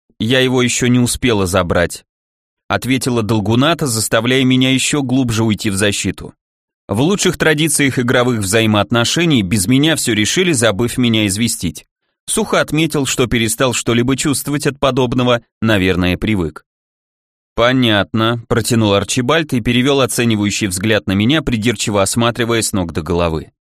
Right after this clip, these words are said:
«Очередной прокол, ученица. Прежде чем вызывать меня, ты должна была озаботиться всеми необходимыми инструментами нахождения в изнанке.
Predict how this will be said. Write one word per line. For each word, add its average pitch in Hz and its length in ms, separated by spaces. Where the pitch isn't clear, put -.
«Очередной 143 580
прокол, 151 420
ученица. 90 640
Прежде 135 320
чем 127 240
вызывать 117 460
меня, 107 320
ты 110 100
должна 107 400
была 117 260
озаботиться 143 760
всеми 139 300
необходимыми 131 760
инструментами 123 640
нахождения 92 720
в 98 100
изнанке. 90 540